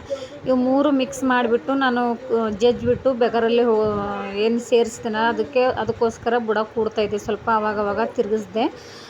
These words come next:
ಅದು ಚೆನ್ನಾಗಿ ಫ್ರೈ ಆದಮೇಲೆ ನೋಡಿ ಬೋಟಿ, ಆ, ಬೋಟಿ ಆ್ಯಡ್ ಮಾಡಿಕೊಂಡೆ. ಅದು ಸ್ವಲ್ಪ ಕೂಡ ಹೊತ್ತಿಸ್ಬಾರ್ದು ಫ್ರೆಂಡ್ಸ್ ಬಗರಲ್ಲಿ ಬೋಟಿ ಮಾಡುವಾಗ.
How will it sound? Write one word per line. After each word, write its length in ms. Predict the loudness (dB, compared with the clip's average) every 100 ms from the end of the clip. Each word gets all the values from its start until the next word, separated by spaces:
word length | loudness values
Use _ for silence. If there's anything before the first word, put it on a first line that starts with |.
| -6
ಅದು 120 | -2 0
ಚೆನ್ನಾಗಿ 440 | 2 2 2 0
ಫ್ರೈ 340 | 0 2 6
ಆದಮೇಲೆ 560 | 6 4 0 -2 0 0
ನೋಡಿ 320 | 0 0 0
ಬೋಟಿ, 580 | 2 2 2 -2 -6 -8 -12 -20 -20 -20 -20 -20 -20 -20 -20 -20 -20 -6
ಆ, 100 | -2
ಬೋಟಿ 720 | 2 4 4 4 4 4 4 4
ಆ್ಯಡ್ 220 | 4 4
ಮಾಡಿಕೊಂಡೆ. 800 | 2 2 0 0 4 2 0 -12 -20 -20 -16 -16 -8
ಅದು 140 | -6 -2
ಸ್ವಲ್ಪ 320 | 0 2 2 4 4
ಕೂಡ 120 | 2 2
ಹೊತ್ತಿಸ್ಬಾರ್ದು 720 | 2 2 -4 -2 0 2 0
ಫ್ರೆಂಡ್ಸ್ 360 | 0 -4 -4
ಬಗರಲ್ಲಿ 600 | -4 0 2 0 0 -2
ಬೋಟಿ 360 | 0 0 0 0
ಮಾಡುವಾಗ. 480 | -2 0 0 0